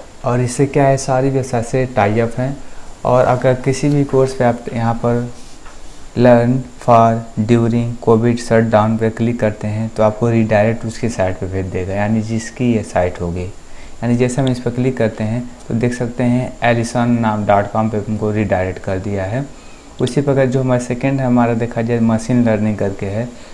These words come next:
Python using, machine learning using Python।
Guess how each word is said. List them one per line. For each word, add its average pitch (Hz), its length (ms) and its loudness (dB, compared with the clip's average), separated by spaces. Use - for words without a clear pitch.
Python 104 400 4
using, 110 280 2
machine 110 600 0
learning 120 320 2
using 113 260 2
Python। 104 380 2